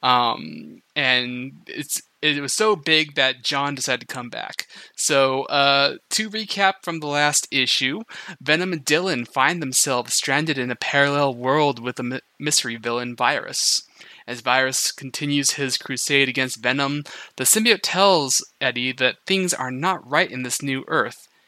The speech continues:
and that's seemingly overrun with symbiotes. As Venom adapts to his,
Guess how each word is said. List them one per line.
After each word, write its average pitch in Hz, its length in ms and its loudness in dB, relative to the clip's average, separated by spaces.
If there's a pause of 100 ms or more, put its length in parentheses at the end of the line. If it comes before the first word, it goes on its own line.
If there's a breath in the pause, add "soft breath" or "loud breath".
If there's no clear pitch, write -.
(460 soft breath)
and 131 420 0 (100)
that's 139 320 0
seemingly 175 540 4
overrun 135 580 0
with 123 120 -10
symbiotes. - 800 -2 (320)
As 135 180 -2
Venom 147 300 0
adapts 135 440 0
to 131 440 -4
his, - 240 -16